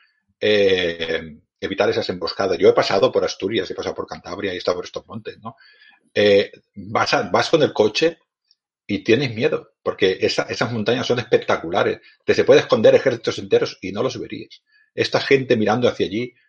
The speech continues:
sospechando de cualquier rincón, sospechando de, además con motivos, porque los cántabros, vuelvo a repetir, eran duros, ¿no? Y después otra cosa que tenían eran los, creo que se llaman oppidum, ¿no? Eh, que se metían allá y hasta que no los matabas, esa gente no se rendía, ¿eh?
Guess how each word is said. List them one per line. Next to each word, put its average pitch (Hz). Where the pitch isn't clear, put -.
sospechando 139
de 135
cualquier 107
rincón, 107
sospechando 120
de, 113
además 92
con 143
motivos, 143
porque -
los 92
cántabros, 120
vuelvo 110
a -
repetir, 110
eran 110
duros, 110
¿no? 107
Y 113
después 110
otra 147
cosa 139
que 123
tenían 120
eran 117
los, 101
creo 120
que 110
se 107
llaman 104
oppidum, 135
¿no? -
Eh, 101
que 104
se -
metían 123
allá 143
y 107
hasta 95
que 85
no 101
los 131
matabas, 120
esa -
gente 107
no 95
se -
rendía, -
¿eh? -